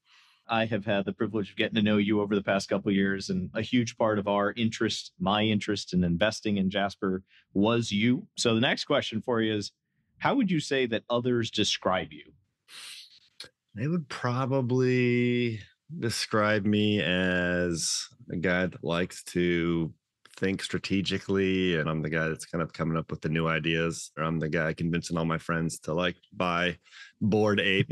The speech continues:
Speaker 1: <laughs>
Speaker 2: Yacht Club, J pegs,
Speaker 1: <laughs>
Speaker 2: all of that. Yeah, you know, family man. You know, I've got three little boys, five, three, and one, that are wild.
Speaker 1: You left off amazing golfer that can hit the ball three hundred yards off the tee, but I,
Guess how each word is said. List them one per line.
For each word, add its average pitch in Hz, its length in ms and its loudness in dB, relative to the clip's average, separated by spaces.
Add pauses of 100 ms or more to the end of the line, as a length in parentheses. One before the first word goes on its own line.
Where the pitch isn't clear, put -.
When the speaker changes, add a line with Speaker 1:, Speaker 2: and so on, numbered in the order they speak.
Speaker 1:
<laughs> - 80 -4
Speaker 2:
Yacht 110 280 2
Club, 98 440 0
J 98 220 2
pegs, 95 720 2
Speaker 1:
<laughs> 123 100 -2
Speaker 2:
all 98 200 2
of 85 100 0
that. 87 380 0 (400)
Yeah, 135 160 4
you 90 100 4
know, 90 160 2
family 85 380 0
man. 101 640 0
You - 80 -4
know, 82 80 0
I've 80 40 -6
got 82 140 -2
three 92 220 0
little 90 180 2
boys, 90 720 0 (120)
five, 90 280 0
three, 95 200 0
and 90 140 2
one, 90 380 0
that 87 100 -2
are 87 140 0
wild. 87 480 2
Speaker 1:
You 110 80 6
left 127 320 0
off 117 400 -2
amazing 110 460 -2
golfer 98 400 0
that 90 180 0
can 87 180 2
hit 101 160 0
the - 80 -2
ball 90 240 2
three 92 220 0
hundred 90 240 0
yards 85 240 -2
off 80 180 -4
the - 80 -8
tee, 80 280 0
but 85 120 0
I, - 140 4